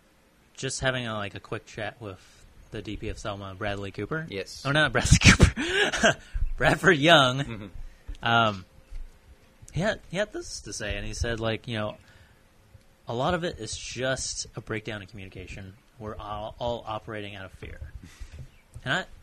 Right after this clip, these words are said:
Speaker 1: and the more I think about that, those words, the more it so, it makes so much sense, because we talk about the system as almost like this big boogeyman behind the cupboards or whatever.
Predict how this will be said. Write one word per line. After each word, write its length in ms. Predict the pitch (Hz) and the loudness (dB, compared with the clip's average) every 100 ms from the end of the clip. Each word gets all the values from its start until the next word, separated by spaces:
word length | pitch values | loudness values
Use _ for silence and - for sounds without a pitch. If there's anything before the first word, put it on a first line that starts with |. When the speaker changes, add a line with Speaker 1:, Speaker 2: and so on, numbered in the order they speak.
| - | -6
Speaker 1:
and 180 | 139 139 | -6 -8
the 100 | 139 | -8
more 160 | 135 175 | -6 -4
I 100 | 175 | -4
think 280 | 165 170 160 | -4 -6 -4
about 320 | 117 107 - | -4 -4 -4
that, 200 | 110 98 | -6 -6
those 180 | 110 101 | -10 -8
words, 640 | 107 135 120 110 - - - - - - - - - | -6 -4 -4 -6 -8 -8 -10 -20 -20 -20 -20 -20 -18
the 60 | 107 | -12
more 240 | 117 139 | -8 -8
it 80 | - - | -8 -12
so, 400 | - - 123 120 131 - | -12 -10 -10 -10 -14 -18
it 100 | 123 | -14
makes 220 | 120 135 | -12 -8
so 120 | - 127 | -8 -8
much 200 | 107 - | -10 -12
sense, 240 | 107 - | -14 -14
because 400 | - 127 110 95 - - - - - _ - - - | -12 -8 -8 -8 -14 -20 -20 -20 -20 _ -20 -20 -14
we 80 | 120 | -10
talk 220 | 143 143 | -10 -8
about 200 | 143 - | -10 -10
the 60 | |
system 560 | 120 - 131 - 107 98 | -12 -10 -6 -4 -6 -10
as 140 | 95 104 | -14 -14
almost 440 | 113 127 120 - | -12 -10 -10 -10
like 180 | 107 101 | -10 -8
this 160 | 117 104 | -10 -10
big 300 | - 123 110 _ - | -8 -10 -10 _ -4
boogeyman 460 | 139 123 107 104 101 | -2 -2 -4 -6 -8
behind 400 | 101 - 113 107 | -10 -6 -6 -6
the 40 | |
cupboards 460 | 101 - 110 98 - | -2 -2 -2 -4 -10
or 100 | 104 | -8
whatever. 400 | 101 98 98 95 | -8 -8 -10 -14